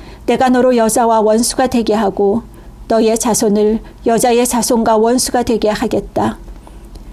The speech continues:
여자의 자손은 너의 머리를 상하게 하고 너는 여자의 자손의 발꿈치를 상하게 할 것이다." 여자에게는 이렇게 말씀하셨다.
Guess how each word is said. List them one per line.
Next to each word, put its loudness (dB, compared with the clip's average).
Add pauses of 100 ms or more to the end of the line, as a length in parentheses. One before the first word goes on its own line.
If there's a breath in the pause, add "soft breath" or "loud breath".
(160 loud breath)
여자의 2
자손은 2
너의 2
머리를 2
상하게 0
하고 0 (400 loud breath)
너는 0 (260 loud breath)
여자의 2
자손의 0 (100)
발꿈치를 0
상하게 0
할 -2
것이다." -4 (1080 loud breath)
여자에게는 0
이렇게 -2
말씀하셨다. -2